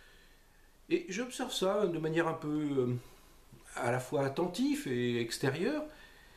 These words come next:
et je m'aperçois qu'au fur et à mesure que je passais régulièrement dans mon quartier, ben, il y avait de plus en plus de monde. Euh, l'activité semblait reprendre,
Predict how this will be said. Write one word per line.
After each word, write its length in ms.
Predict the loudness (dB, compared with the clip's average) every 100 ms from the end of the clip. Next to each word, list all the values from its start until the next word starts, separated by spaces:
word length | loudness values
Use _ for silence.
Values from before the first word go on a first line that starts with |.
| -20 -8
et 60 | 0
je 60 |
m'aperçois 380 | 2 2 0 -4
qu'au 120 | -4
fur 180 | 0 2
et 40 | 2
à 40 |
mesure 280 | 2 -2 -4
que 100 | -4
je 160 | -4
passais 500 | -4 -4 0 0 2
régulièrement 600 | -2 -2 -2 0 0 0 -4
dans 140 | -4
mon 100 | -6
quartier, 480 | -6 -6 -6 -8 -8 -18 -20 -20 -20 -20 -20 -6 0
ben, 60 |
il 40 | 2
y 60 |
avait 120 | 2
de 120 | 0 -4
plus 340 | -2 -2 0
en 60 | 0
plus 260 | -2 0
de 80 | 2
monde. 380 | 2 2 0 -6 -16 -20 -20 -20 -20 -18 0
Euh, 600 | 2 4 2 0 0 0
l'activité 880 | 0 0 -2 -2 2 4 6 4 2
semblait 680 | 2 0 4 4 4 4 -2
reprendre, 640 | -6 -6 0 2 2 -4